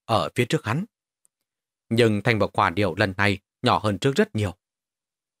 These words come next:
Bốc Lang ho khan vài tiếng, sắc mặt trắng bệch, nhưng rồi nụ cười nham hiểm lại vẽ lên gương mặt của hắn.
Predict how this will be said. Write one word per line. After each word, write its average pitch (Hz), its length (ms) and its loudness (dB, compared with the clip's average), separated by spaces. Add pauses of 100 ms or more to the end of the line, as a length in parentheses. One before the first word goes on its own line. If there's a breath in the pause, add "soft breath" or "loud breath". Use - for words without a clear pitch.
(340)
Bốc 123 180 0
Lang 98 280 0
ho 104 160 0
khan 98 220 -6
vài 87 260 -2
tiếng, 156 240 -2 (260)
sắc 220 160 -2
mặt 151 200 0
trắng 196 220 0
bệch, 92 140 0 (440)
nhưng 220 120 4
rồi 139 140 2
nụ 131 140 2
cười 123 200 0
nham 180 240 -2
hiểm 98 240 -4 (240)
lại 113 120 2
vẽ 139 200 0
lên 104 280 -2
gương 101 160 0
mặt 90 160 -4
của 92 100 -2
hắn. 139 280 -4